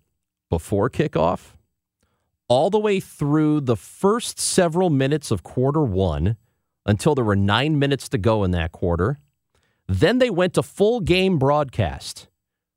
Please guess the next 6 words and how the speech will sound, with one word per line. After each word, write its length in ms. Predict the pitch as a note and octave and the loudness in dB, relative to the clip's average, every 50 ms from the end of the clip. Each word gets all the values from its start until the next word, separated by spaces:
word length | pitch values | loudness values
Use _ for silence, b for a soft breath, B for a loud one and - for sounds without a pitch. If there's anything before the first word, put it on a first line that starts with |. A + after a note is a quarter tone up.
| _ _ | _ _
for 680 | - B2 A2 G#2 F#2+ F#2+ F#2+ F2+ F2 E2+ E2+ E2+ E2 - _ _ _ _ _ | -2 -2 0 0 0 0 0 0 0 -2 -2 -2 -4 -8 _ _ _ _ _
five 320 | - - B2 A#2+ A#2 G#2 G2 | -4 0 0 0 0 0 -2
minutes. 440 | F#2+ D#2+ D2+ - - - - - _ _ _ _ _ _ - | -2 -4 -4 -8 -12 -14 -16 -18 _ _ _ _ _ _ 0
Nope, 280 | A#2 C#3 - - _ _ _ _ _ _ _ _ _ | 2 2 2 0 _ _ _ _ _ _ _ _ _
four 380 | _ _ _ - A#3+ A3+ A3 E3+ | _ _ _ 0 2 2 2 2
minutes. 500 | B2+ G#2 E2+ D#2+ D2+ - - - - | 2 0 -2 -4 -6 -8 -10 -10 -12